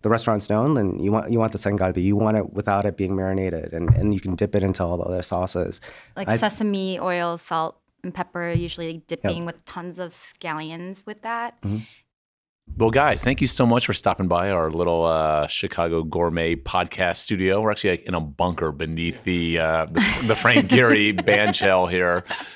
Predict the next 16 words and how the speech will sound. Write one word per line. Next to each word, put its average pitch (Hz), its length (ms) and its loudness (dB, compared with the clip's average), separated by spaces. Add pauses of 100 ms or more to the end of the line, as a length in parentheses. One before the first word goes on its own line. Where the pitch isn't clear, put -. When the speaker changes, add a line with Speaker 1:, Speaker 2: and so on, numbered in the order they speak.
(220)
Speaker 3:
um, 98 460 8 (200)
at 98 220 4
Millennium 92 380 2
Park. 90 420 2
Um, 92 180 2
it's 80 100 -8
gorgeous 101 360 2
out 104 180 0
there. 92 300 0 (100)
Pretty, - 180 2 (360)
pretty 160 160 6
cinder 135 420 4
blocky 95 460 2
in 90 80 0
here. 92 380 2 (440)
Um, 101 380 0